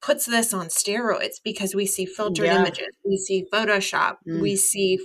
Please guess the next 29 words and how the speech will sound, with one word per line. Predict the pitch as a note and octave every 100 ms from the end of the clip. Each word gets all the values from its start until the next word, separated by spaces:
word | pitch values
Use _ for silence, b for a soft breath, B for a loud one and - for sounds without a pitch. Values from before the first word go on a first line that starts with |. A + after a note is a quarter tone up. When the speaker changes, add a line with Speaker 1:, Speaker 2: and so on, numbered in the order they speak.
| -
Speaker 1:
fi-, | A3+ -
um, | F#3+ F3 F3+ F3 G3 -
the | G3
blurred | F#3+ F#3 G3+ G#3+ G#3 G3
filters | G#3 G3+ G#3 G3 F#3+
of | F#3
people's | G3 G3 F#3 -
skin, | - G3+ G3 F#3 F3+ -
and | G3 G3
now | F#3+
we | G#3 -
have | -
Speaker 2:
Mm-hmm. | G3
Speaker 1:
this | F#3 -
idea | F#3 F3 F#3+ F#3+
in | F3+
our |
mind | F3 F3 F3+
that | F3+
everyone | E3 F#3 F3+
has | F3
perfect | - F3+ F3 F3
skin. | - G3+ F#3+ F3 F3+ b b b
And | G#3 G3 F#3+
some | -
of | G3
Speaker 2:
Right. | B3+
Speaker 1:
my | -
favorite | - C5+ C5